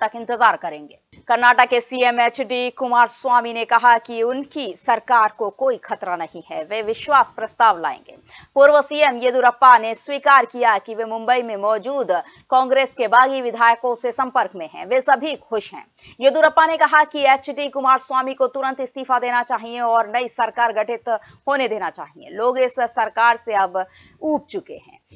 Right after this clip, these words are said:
इधर पांच और बागी विधायक सुप्रीम कोर्ट चले गए हैं। इन विधायकों ने कोर्ट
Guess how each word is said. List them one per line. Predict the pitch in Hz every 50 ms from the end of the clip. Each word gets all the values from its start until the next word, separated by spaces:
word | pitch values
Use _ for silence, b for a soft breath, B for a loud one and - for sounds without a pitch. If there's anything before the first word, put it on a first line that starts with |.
| b b
इधर | - 277 285 311 311
पांच | 302 - 285 277 294 320 320 - - 285
और | - - 269 294 311 262 208 170
बागी | 156 190 208 233 247 254 262
विधायक | 226 233 226 240 247 254 247 - 220
सुप्रीम | 208 - - 320 - - 349 349 330 269
कोर्ट | - - 254 247 240 240
चले | - 254 233 226 220
गए | 202 220 202
हैं। | 196 214 226 254 277
इन | 269 254 226
विधायकों | 233 220 226 220 220 226 226 220 294 294 294
ने | 285 285 277 214 185
कोर्ट | - 277 285 294 302 294 -